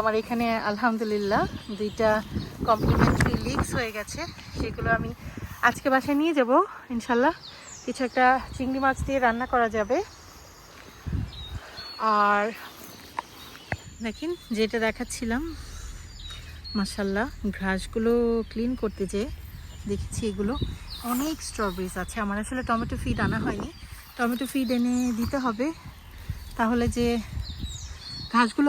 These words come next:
আসলে মাঝখানে ক্লিন করার সময় দেখলাম যে এতগুলো স্ট্রবেরিজ মাশাআল্লাহ আছে। ভিতরে ভিতরে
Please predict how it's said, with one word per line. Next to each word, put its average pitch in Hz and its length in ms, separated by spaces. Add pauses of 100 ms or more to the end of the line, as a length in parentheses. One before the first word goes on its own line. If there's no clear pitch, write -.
আসলে 285 260
মাঝখানে 269 340 (100)
ক্লিন 262 260
করার 247 220 (140)
সময় 247 320
দেখলাম 196 360
যে 196 140
এতগুলো 208 300 (100)
স্ট্রবেরিজ 196 480 (100)
মাশাআল্লাহ 180 460
আছে। - 160 (960)
ভিতরে 247 380
ভিতরে 233 360